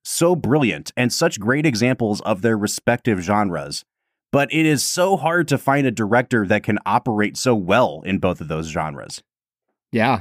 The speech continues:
Speaker 2: I mean, it honestly reminds me of when we did our Rob Reiner,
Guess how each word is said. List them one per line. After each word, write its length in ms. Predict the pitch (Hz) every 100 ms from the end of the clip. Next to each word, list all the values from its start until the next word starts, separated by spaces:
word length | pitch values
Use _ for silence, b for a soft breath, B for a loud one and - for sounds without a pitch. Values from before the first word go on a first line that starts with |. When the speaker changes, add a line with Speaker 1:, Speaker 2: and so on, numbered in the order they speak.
| -
Speaker 2:
I 80 | 151
mean, 140 | 180
it 140 | - 143
honestly 340 | 165 277 175
reminds 340 | 127 117 113
me 80 | 117
of 100 | 113
when 160 | 113 117
we 80 | 110
did 160 | 113
our 160 | 110 98
Rob 380 | 107 123 131 110
Reiner, 720 | 104 135 151 110 98 95 107